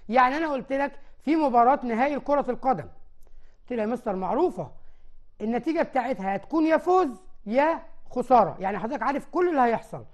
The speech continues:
ولكن ما تقدرش تحدد مين الفريق اللي هيفوز أو مين الفرو-، الفريق اللي مش هيفوز.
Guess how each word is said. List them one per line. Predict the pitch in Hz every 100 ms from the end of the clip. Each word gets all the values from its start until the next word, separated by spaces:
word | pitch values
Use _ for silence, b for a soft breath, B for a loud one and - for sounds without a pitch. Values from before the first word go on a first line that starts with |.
| b b
ولكن | 196 226 254 247 220
ما | 196
تقدرش | 190 180 202 311 -
تحدد | 233 - 247 208 240 185 b b -
مين | 214 311
الفريق | 277 165 226 247
اللي | 214
هيفوز | 202 190 196 233 220
أو | 196
مين | 196 233 208
الفرو-، | 170 196 226 214
الفريق | 180 190 208 226 b b b
اللي | 226 226 214 - -
مش | 247 247
هيفوز. | 185 -